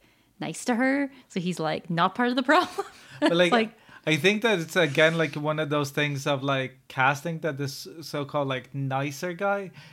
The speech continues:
Speaker 2: eh, like,
Speaker 1: Mm-hmm.
Speaker 2: I think he's a bigger dick because he's just, like, nicer about it, but the other guy does
Speaker 1: Yeah.
Speaker 2: exactly the, the,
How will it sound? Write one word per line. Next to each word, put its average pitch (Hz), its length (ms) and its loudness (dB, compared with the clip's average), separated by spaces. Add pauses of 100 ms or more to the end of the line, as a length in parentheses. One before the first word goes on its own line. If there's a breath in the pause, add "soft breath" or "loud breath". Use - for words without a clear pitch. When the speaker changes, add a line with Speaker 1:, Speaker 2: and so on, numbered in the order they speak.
(140 loud breath)
Speaker 2:
eh, 151 120 -14 (100)
like, 196 180 0
Speaker 1:
Mm-hmm. - 60 -2
Speaker 2:
I 147 60 -2
think 151 220 -6
he's 147 220 -6
a 139 80 -2
bigger 139 560 -4
dick 139 460 -4
because 135 320 -6
he's 135 240 -8
just, 135 240 -10
like, 139 520 -6
nicer 135 680 -4
about 180 280 -4
it, 185 160 -6
but 143 160 -6
the 139 120 -2
other 139 180 -2
guy 139 180 -2
does 139 200 0
Speaker 1:
Yeah. 147 120 2
Speaker 2:
exactly 135 480 0
the, 139 140 -6
the, 139 280 -8